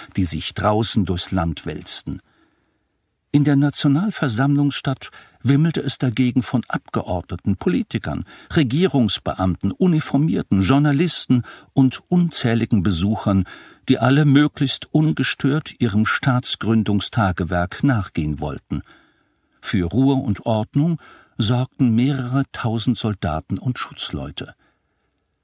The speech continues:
Dass hinter dem neuen Namensschild Bauhaus eine Lehr- und Lernrevolution stattfinden sollte, vermochte Anfang neunzehnhundertneunzehn freilich kaum jemand zu ahnen.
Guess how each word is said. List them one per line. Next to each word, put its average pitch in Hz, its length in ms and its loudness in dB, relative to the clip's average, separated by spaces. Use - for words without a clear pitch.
Dass 143 320 2
hinter - 320 2
dem 139 220 4
neuen 117 320 2
Namensschild 104 760 0
Bauhaus 113 640 0
eine 95 220 0
Lehr- 113 500 0
und - 280 -2
Lernrevolution 95 1080 0
stattfinden - 720 -4
sollte, 82 440 -6
vermochte 95 680 -2
Anfang 101 500 0
neunzehnhundertneunzehn 92 1300 -2
freilich 92 560 -4
kaum 90 280 0
jemand 78 380 -4
zu - 140 -4
ahnen. 104 400 -2